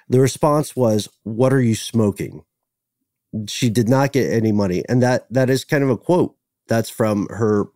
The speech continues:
her earlier statement that we quoted. But she didn't give up. She sent a second grant in, and she got what she said was a tiny bit of money for a year just to see what she could accomplish. And she accomplished a lot.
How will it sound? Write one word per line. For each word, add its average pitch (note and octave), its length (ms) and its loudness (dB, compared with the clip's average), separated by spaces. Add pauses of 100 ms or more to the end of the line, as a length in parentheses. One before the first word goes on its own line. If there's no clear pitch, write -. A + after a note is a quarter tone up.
(120)
her A2 340 0
earlier G#2 220 2
statement A#2+ 400 0
that G2 100 -2
we F#2+ 100 -6
quoted. F#2+ 480 -2 (380)
But C3 180 0
she - 180 -6
didn't D#3 260 2
give G3 140 2
up. A2+ 300 -2 (180)
She A2 360 -2
sent A#2+ 400 0
a G#2 240 -2
second C3 480 -2
grant G2+ 400 -2
in, G2 360 -2
and G#2 300 -2
she - 160 -8
got G#2+ 320 -2
what F#2 140 -8
she A2+ 160 -4
said G2+ 340 -2
was F2+ 400 -2
a E2+ 160 -2
tiny A3 460 -2
bit D#3 220 -2
of C#3+ 100 0
money G#2+ 340 0
for G#2 240 -2
a F#2 80 0
year F#2 420 -4 (380)
just - 300 -2
to C3 80 0
see B2 200 0
what A2 160 0
she - 160 -6
could F#2+ 360 -2
accomplish. - 760 -4 (800)
And F#3 320 2
she - 140 -2
accomplished C#3+ 580 -2
a F#2+ 60 -4
lot. G#2+ 420 -2